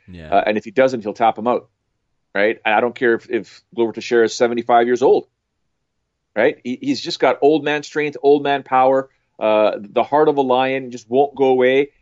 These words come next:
Speaker 2: And, and Krylov is another guy that to us is unpredictable. We don't know who's gonna show. You see so many holes in his game.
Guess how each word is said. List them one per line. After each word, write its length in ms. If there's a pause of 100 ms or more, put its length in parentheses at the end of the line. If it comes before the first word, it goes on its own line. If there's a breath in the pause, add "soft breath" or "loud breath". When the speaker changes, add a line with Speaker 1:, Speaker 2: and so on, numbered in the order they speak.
(160)
Speaker 2:
And, 240
and 160
Krylov 500
is 200
another 420
guy 180
that 120
to 100
us 180
is 120
unpredictable. 600
We 80
don't 140
know 160
who's 220
gonna 180
show. 260
You 200
see 240
so 320
many 180
holes 340
in 80
his 140
game. 420